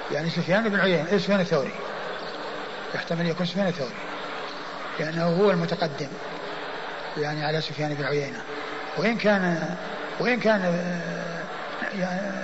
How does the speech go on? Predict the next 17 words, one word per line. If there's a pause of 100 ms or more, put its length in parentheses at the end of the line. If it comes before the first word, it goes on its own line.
(300)
ابن
عيينة،
يعني،
م-،
متقدم
من
حيث، (840)
يعني،
آه، (800)
إدراك
المتقدمين
وإدراك (840)
الشيوخ
المتقدمين
مثل (580)
الزهري، (480)
فإنه